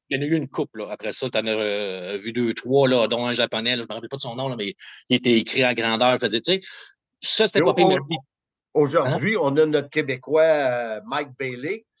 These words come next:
Speaker 2: qui,
Speaker 1: Oui.
Speaker 2: euh, qui a ce personnage-là un petit peu, là. Mais c'est sûr que tout un, tout un lutteur, tout un, un performeur, là. Wow.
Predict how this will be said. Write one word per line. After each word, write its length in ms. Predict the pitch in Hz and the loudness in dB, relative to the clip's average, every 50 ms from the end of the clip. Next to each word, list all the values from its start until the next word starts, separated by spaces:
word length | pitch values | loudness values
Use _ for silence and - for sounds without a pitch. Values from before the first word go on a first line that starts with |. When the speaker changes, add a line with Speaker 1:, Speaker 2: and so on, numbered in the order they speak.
| _ _ _ _ - - - | _ _ _ _ -20 -20 -6
Speaker 2:
qui, 100 | - 123 | 0 4
Speaker 1:
Oui. 300 | 135 156 175 - 101 98 92 | 6 6 6 4 2 -4 -6
Speaker 2:
euh, 220 | 98 98 92 95 | -8 -10 -10 -12
qui 160 | 92 - - 107 | -14 -8 -6 -6
a 60 | 87 | -6
ce 140 | - - 120 | -2 -2 -2
personnage-là 800 | - - 127 120 - - 120 107 113 113 110 - 117 127 131 120 | 0 0 -2 -2 0 -4 -2 -2 -2 -4 -4 -4 0 2 2 2
un 80 | 107 | 0
petit 180 | 98 - - - | -4 -12 -20 -10
peu, 160 | - 143 202 233 214 | -8 -8 -6 -6 -6
là. 140 | 190 185 180 - - - _ | -6 -6 -8 -10 -20 -12 _
Mais 120 | 117 135 135 | -2 0 0
c'est 240 | 135 - 180 165 | 2 2 2 2
sûr 320 | 151 - 208 208 202 185 - | 2 4 4 6 6 4 2
que 140 | - - 123 | 0 0 0
tout 340 | 127 - - 208 196 156 - - | 0 -4 -8 -8 -8 -6 -2 0
un, 340 | 143 131 120 113 104 92 - _ _ _ _ _ _ _ | 2 2 2 0 -2 -6 -10 _ _ _ _ _ _ _
tout 200 | - 202 202 147 - | -10 -10 -8 -4 -4
un 100 | 147 127 | -2 -2
lutteur, 520 | 120 117 120 117 117 135 139 147 139 131 135 | -2 -6 -10 -8 -2 0 0 0 0 -2 -6
tout 140 | 156 165 135 143 | -10 -8 -6 -6
un, 440 | 123 117 117 107 104 98 95 90 87 - _ _ _ _ - | -4 -4 -4 -4 -6 -6 -8 -10 -12 -16 _ _ _ _ -12
un 100 | 104 104 | -10 -8
performeur, 840 | - 147 143 127 - 151 139 117 - 123 127 131 131 123 113 101 90 82 | -2 -2 -2 -2 0 0 -2 0 0 0 2 2 2 2 0 -2 -6 -10
là. 240 | 80 85 82 71 - _ _ _ _ | -14 -16 -16 -16 -18 _ _ _ _
Wow. 260 | 98 107 110 104 120 | -6 -6 -4 0 4